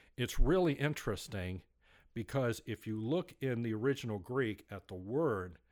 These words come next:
that's translated truth here, basically it means basically factual truth. But another element of it is reality.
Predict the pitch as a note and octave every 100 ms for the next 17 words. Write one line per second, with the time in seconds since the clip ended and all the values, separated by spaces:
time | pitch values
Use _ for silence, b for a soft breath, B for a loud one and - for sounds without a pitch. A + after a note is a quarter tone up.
0 | b b G2+ F#2+ - C#3+ C#3 C3+ C3 C3
1 | G#2+ F#2 - C3 C#3+ - D#3 D3+ D3+ _
2 | _ b b b b b F#2+ E3+ G#3+ G3+
3 | D#3 C#3+ A#2 A#2+ A2+ C#3+ D3+ A2+ C3 D3+
4 | - A#2 A2+ G#2 b b b _ - -
5 | D3 D3+ - - A#2 G2+ F#2+ F#2+ - _
6 | _ _ _ _ _ _ _ _ _ _
7 | _ _ _ - - D#3+ A#2 D#2 - b
8 | b b b - A#2 A2 G#2+ B2+ G3 G3
9 | D#3 C#3+ - D#3 F3 A#2 G#2 G#2+ G#2+ G2+
10 | A#2 A2+ A2 G#2 _ _ G2 G#2+ G#2+ A#2
11 | A#2+ G#2 - F2+